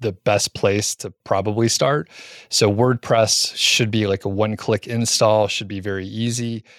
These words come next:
And then after that, you'll need a WordPress theme. This could be daunting.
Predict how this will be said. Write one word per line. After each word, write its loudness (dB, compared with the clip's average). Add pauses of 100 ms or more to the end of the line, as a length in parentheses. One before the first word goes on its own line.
(220)
And -6
then 2
after 0
that, 2
you'll -4
need -4
a -4
WordPress -2
theme. -8 (260)
This 2
could -2
be 2 (380)
daunting. -2